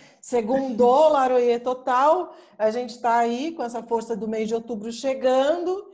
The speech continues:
Speaker 2: Vai ser um mês de Nossa Senhora, de criança, de lua cheia pra caramba.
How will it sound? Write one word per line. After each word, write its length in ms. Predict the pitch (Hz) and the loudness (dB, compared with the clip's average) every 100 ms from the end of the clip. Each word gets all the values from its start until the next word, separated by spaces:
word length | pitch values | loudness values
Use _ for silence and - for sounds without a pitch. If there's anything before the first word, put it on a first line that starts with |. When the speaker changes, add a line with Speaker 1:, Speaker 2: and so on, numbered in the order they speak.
| _ _ - | _ _ 0
Speaker 2:
Vai 200 | 226 233 | 2 2
ser 200 | 233 240 | 0 -2
um 100 | 240 | 0
mês 420 | 233 226 226 196 | 0 0 -2 -4
de 320 | 208 226 220 | -6 -4 -4
Nossa 400 | 220 226 226 247 | -4 -4 -6 -8
Senhora, 760 | 240 - 262 262 254 285 311 294 | -10 -12 -8 -4 0 2 4 2
de 240 | 240 277 | -2 -8
criança, 760 | 294 277 277 262 285 339 330 285 | -8 -4 0 0 0 -2 -2 -2
de 160 | 254 | -4
lua 240 | 277 262 262 | 0 2 2
cheia 380 | 262 285 277 277 | 0 -2 0 0
pra 160 | 269 | -6
caramba. 880 | 262 262 240 254 285 311 311 311 | -4 -2 0 2 2 2 2 2